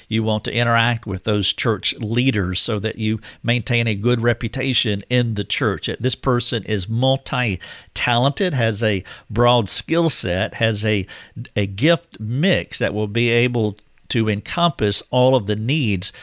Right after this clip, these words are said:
for the individual who is leading the ministry. Now, everybody that's part of the ministry doesn't have to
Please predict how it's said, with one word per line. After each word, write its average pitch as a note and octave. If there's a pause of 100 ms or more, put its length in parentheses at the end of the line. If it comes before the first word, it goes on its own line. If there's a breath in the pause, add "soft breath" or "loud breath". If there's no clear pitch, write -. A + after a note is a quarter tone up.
(140)
for B2+
the A#2
individual A#2+
who A2+
is G2+
leading B2
the A2+
ministry. A#2
Now, F2+
everybody E3
that's C#3+
part G3
of F3
the C#3
ministry A2+
doesn't A2
have G2+
to G2